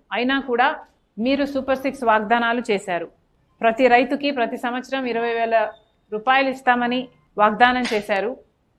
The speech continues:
అది ఇవ్వలేదు. ఇరవై లక్షల మందికి ఉద్యోగాలు ఇస్తామన్నారు, లేదా మూడు వేల రూపాయలు నిరుద్యోగ భృతి ఇస్తామన్నారు. మీకు ఇరవై లక్షల మంది నిరుద్యోగులు ఉన్నారని తెలిసే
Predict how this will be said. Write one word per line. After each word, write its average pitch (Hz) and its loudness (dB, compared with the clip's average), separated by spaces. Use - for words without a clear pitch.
అది 240 2
ఇవ్వలేదు. 196 0
ఇరవై 262 6
లక్షల 240 -2
మందికి 277 -4
ఉద్యోగాలు 269 2
ఇస్తామన్నారు, 220 0
లేదా 233 2
మూడు 240 0
వేల 226 2
రూపాయలు 226 2
నిరుద్యోగ 226 0
భృతి 220 -6
ఇస్తామన్నారు. 190 -6
మీకు 254 0
ఇరవై 254 4
లక్షల 247 0
మంది 254 0
నిరుద్యోగులు 254 2
ఉన్నారని 254 0
తెలిసే 247 -2